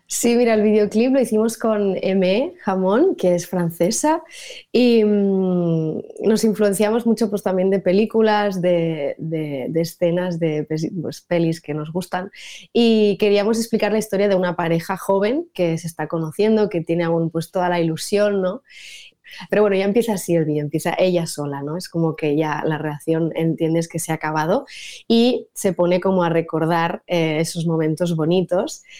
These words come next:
Y, mm, es como una escena muy típica, ¿no? de, de, de juventud, de jugueteo, de entrar en un sitio y jugar con cualquier cosa. Entonces era, era un poco para reflejar eso. Em, y fuimos un día con Eme a, a buscar localizaciones y estaba, estaba prevista <laughs> esa también.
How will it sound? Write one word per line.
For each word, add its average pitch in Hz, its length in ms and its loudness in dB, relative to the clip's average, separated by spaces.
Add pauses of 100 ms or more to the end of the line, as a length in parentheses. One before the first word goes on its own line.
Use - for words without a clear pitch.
(240)
Y, 233 420 4
mm, 180 420 -2 (500)
es 220 200 0
como 233 140 4
una 240 100 2
escena 214 320 0
muy 208 160 4
típica, 180 420 0
¿no? 170 160 0
de, 185 260 2
de, 160 380 0
de 156 220 0
juventud, 170 580 0
de 175 100 -2
jugueteo, 196 680 2
de 175 220 2
entrar 175 320 0
en 175 120 0
un 175 140 -2
sitio 185 280 -2
y 180 60 2
jugar 180 340 0
con 175 180 -2
cualquier 165 360 -4
cosa. 180 420 -4 (300)
Entonces 170 360 0
era, 180 280 2
era 175 160 -2
un 170 80 -6
poco 180 260 -2
para 175 200 -4
reflejar 156 500 -6
eso. 143 320 -6 (320)
Em, 170 580 0
y 185 80 2
fuimos 196 380 0
un 208 100 2
día 202 160 2
con 185 200 0
Eme 180 240 2
a, 160 100 -2
a - 220 -6
buscar 165 340 -4
localizaciones 185 1000 -2
y 139 220 -2
estaba, 143 440 -8
estaba 160 380 -6
prevista 151 500 -8
<laughs> - 60 -20
esa - 320 -6
también. 160 360 -2